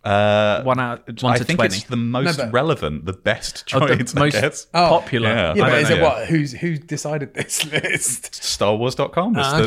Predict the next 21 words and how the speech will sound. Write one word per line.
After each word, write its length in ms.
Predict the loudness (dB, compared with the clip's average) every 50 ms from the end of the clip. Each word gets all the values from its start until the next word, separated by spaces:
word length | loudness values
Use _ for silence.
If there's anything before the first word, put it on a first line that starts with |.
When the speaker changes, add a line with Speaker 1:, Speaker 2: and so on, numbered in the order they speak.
| 2 2 2
Speaker 1:
it's 100 | 2 0
Speaker 3:
okay. 80 | 0 -2
Speaker 1:
the 60 | -2
def-, 200 | -2 -4 -6 -4 -2
if 160 | -2 -2 0
it 100 | 0 2
wasn't 280 | 2 2 2 2 0 -4
definitive, 420 | -4 -4 -4 -4 -4 -2 -2 -2 0
Speaker 3:
So 60 | 0
Speaker 1:
I 20 | 0
Speaker 3:
it's 40 | 0
Speaker 1:
wouldn't 140 | 0 2 2
have 80 | 2
chosen 160 | 2 2 2 4
Speaker 3:
popular-, 160 | 4 2 2
Speaker 1:
this 100 | 0 0
Speaker 3:
it's, 40 | 0
Speaker 1:
one. 200 | -2 -4 -4 -4 -8
Speaker 3:
it's 100 | -10 -6
popularity. 540 | -4 -4 -2 -2 -2 -2 -2 -4 -4 -4 -2
Speaker 1:
Uh, 160 | 0 0 0